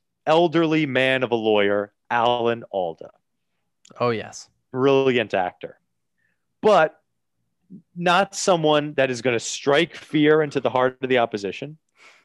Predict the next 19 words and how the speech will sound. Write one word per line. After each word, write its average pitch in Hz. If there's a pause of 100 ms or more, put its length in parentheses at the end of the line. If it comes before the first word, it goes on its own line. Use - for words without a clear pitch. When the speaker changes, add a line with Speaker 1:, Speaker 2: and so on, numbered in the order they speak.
(120)
Speaker 2:
Mm-hmm. 113
Speaker 1:
But 113
that 156
guy 151
exists. 101 (1160)
That 147
guy 160
exists. 110
He's 127
like, 117
"Yeah, 131
I 104
take 120 (100)
a 117
thousand 117
clients 110 (120)
a 113
month 127
because 110